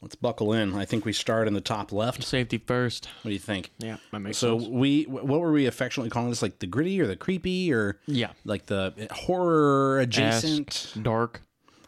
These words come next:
Speaker 1: Yeah, and, and it's not a perfect fit. There's some in here that don't really fit that narrative, but yeah, the gritty guys are up in the top left corner there. So we're gonna start there.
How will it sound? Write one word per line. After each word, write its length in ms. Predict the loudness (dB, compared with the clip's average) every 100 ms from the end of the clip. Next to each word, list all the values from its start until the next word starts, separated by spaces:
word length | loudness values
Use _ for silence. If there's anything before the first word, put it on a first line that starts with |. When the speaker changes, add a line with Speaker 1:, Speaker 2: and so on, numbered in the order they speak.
| _
Speaker 1:
Yeah, 260 | -4 -2 -4
and, 100 | 0
and 120 | 0
it's 100 | 2
not 140 | 2 0
a 40 |
perfect 380 | 0 -4 -4 -6
fit. 180 | -6 -4
There's 160 | -2
some 120 | 2 2
in 40 |
here 120 | 2
that 120 | 0 -2
don't 160 | -4
really 200 | -2 -2
fit 220 | -2 -4 -4
that 180 | -4 -4
narrative, 380 | -4 -2 -4 -4
but 200 | -6 -6
yeah, 120 | -12 -14 _
the 100 | -8
gritty 280 | 0 2 2
guys 300 | 0 -2 0
are 80 | -2
up 100 | -2
in 80 | -4
the 80 |
top 300 | -2 -4 -4
left 240 | -4 -6 -6
corner 260 | -8 -4
there. 160 | -2 -4
So 160 | -2 0
we're 80 |
gonna 140 | 0 0
start 320 | -2 -2 0
there. 240 | 0 0